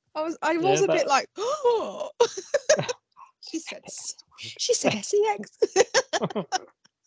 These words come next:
Speaker 2: <laughs>
Speaker 1: Was it just
Speaker 2: Maybe we've
Speaker 1: me?
Speaker 2: got, yeah, no, now you've said it, yes. It,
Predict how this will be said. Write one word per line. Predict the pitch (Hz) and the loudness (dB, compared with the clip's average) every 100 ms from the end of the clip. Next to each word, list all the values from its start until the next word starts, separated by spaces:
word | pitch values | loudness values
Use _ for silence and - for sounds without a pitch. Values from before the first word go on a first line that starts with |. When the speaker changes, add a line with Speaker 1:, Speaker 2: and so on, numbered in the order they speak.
| _ _ - - _ | _ _ -18 -18 _
Speaker 2:
<laughs> | 190 196 196 262 - 131 127 - - - - | -2 0 2 0 -2 -12 -14 -18 -20 -20 -14
Speaker 1:
Was | 392 370 | -8 -6
it | - | 2
just | 392 | 4
Speaker 2:
Maybe | 294 403 | 4 4
we've | 349 220 | 4 6
Speaker 1:
me? | |
Speaker 2:
got, | - - - _ _ _ - | 4 0 -6 _ _ _ -6
yeah, | 147 139 - 151 | -4 -4 -6 2
no, | 143 143 147 147 147 | 4 4 2 -4 0
now | 151 | 2
you've | 165 151 | 2 -4
said | - 160 151 | 0 0 2
it, | 107 92 | 0 0
yes. | 117 110 101 - - _ _ - | 0 -2 -2 -10 -20 _ _ -2
It, | 131 | -2